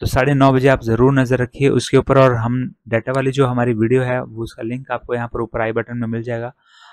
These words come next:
आप उस वीडियो को ज़रूर देखिए, क्योंकि उस वीडियो में हम आपको बताते हैं कि कौन सी, कौन सी चीज़ें हैं जो कि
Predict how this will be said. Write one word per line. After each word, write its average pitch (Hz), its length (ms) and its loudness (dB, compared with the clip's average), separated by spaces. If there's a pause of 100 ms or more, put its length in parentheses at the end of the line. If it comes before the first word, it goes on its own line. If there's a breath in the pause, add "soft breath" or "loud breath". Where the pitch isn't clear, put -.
(120 soft breath)
आप 117 180 2
उस - 180 -2
वीडियो 123 220 2
को 131 80 2
ज़रूर 120 240 0
देखिए, 127 260 -4
क्योंकि 131 240 -6
उस 123 160 -8
वीडियो 131 180 -2
में 131 100 -6
हम 123 160 -4
आपको 120 240 -8
बताते 120 420 -6
हैं 123 80 -10
कि 120 120 -18
कौन 120 240 -4
सी, 123 120 -14
कौन 120 140 -6
सी 110 140 -14
चीज़ें 123 300 -6
हैं 131 160 -4 (560 loud breath)
जो 131 160 6
कि 143 260 -2